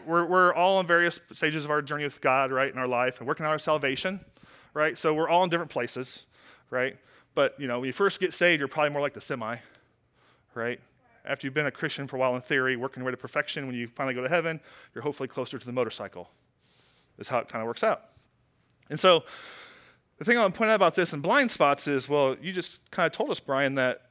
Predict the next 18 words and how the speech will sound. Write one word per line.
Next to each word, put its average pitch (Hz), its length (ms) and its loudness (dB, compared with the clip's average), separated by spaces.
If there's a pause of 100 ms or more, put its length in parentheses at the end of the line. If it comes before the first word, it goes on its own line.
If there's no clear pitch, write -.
if 139 140 -4
I'm 135 120 0
a 123 60 -4
motorcycle, 135 560 0
a 113 40 -2
car, 123 360 0
or 110 180 -2
a 101 60 -10 (140)
semi, 135 440 -2
I 156 140 2
know 151 220 -2
where 143 100 0
to 127 80 -4
look 196 300 -4 (680)
for 139 80 -18
my 143 80 -2
blind 254 220 -2
spots. - 380 -10